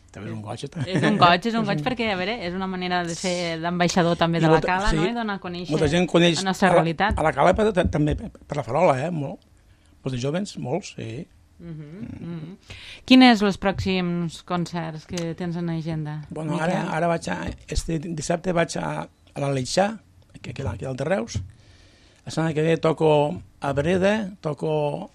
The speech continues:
Speaker 1: a Avià, això toca a Berga, a Breda, en Diversiones. Després toco a, a una sala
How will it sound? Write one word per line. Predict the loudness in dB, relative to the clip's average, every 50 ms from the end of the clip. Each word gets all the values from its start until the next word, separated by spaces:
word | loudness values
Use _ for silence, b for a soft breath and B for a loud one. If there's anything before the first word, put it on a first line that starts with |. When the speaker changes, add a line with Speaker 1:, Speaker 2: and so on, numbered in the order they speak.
| _
Speaker 1:
a | -8 -6
Avià, | -4 -2 -2 -2 -2 -4
això | -4 -6 -8 -8 -8
toca | -8 -8 -6 -8 -8 -8 b b
a | b -8
Berga, | -6 -4 -4 -4 -4 -6 -6 -8 _ b b b b b b b b b b b b
a | -10 -8
Breda, | -4 -4 -2 -2 -2 -2 -4 -6 -8
en | -8 -8 -6
Diversiones. | -6 -6 -8 -10 -8 -8 -6 -6 -4 -6 -6 -8 -12 -16 _
Després | -16 -10 -8 -8 -8 -6
toco | -8 -8 -6 -4 -6 -4 -4 -6 -6 -6
a, | -8 -8 -8 -10 _ _ _ _ _ _ -12
a | -10 -10 -10 -10 -10 -8 -6
una | -4 -4 -4
sala | -2 0 2 2 2 2 0 -4